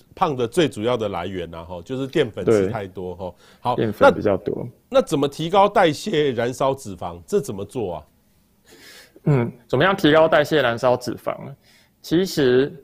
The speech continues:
Speaker 2: 啊，我们要一个观念，就是当我们在减重的时候啦，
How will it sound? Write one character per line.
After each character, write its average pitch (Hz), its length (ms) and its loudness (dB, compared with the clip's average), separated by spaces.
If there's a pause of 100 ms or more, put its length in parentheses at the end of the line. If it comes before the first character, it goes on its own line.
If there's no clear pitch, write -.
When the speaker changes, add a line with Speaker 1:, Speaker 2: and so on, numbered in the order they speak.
(240)
Speaker 2:
啊， 107 280 -6
我 98 60 -8
们 139 100 -2
要 185 100 4
一 175 40 4
个 160 80 4
观 151 180 4
念， 151 160 0
就 143 80 0
是 135 320 0 (240)
当 160 140 4
我 143 40 6
们 117 140 -2
在 135 260 4 (220)
减 107 180 -6
重 127 200 -6
的 110 80 -6
时 101 200 -14
候 107 220 -6
啦， - 160 -8